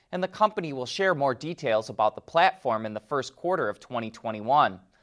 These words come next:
Around three million used Ford vehicles are sold every year, but Ford dealers only sell one out of every three of them.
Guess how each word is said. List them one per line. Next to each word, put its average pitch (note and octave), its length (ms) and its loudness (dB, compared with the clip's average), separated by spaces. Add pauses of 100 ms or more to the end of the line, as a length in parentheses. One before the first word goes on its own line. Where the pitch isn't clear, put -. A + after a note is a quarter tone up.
(280)
Around C3 360 6
three D#3+ 320 -8
million C3+ 400 0
used B2+ 300 -4
Ford C3+ 340 -2
vehicles A#2 480 -4
are G#2 100 -2
sold C#3+ 380 -2
every G2+ 240 -4
year, G#2 380 -4 (360)
but G3 160 0
Ford G3+ 300 2
dealers E3+ 500 -2 (220)
only G3 260 0
sell A3+ 400 6
one C#3+ 260 6
out D#3 160 6
of C3 140 4
every A#2+ 240 2
three B3 360 0
of G#3 120 4
them. G2+ 300 6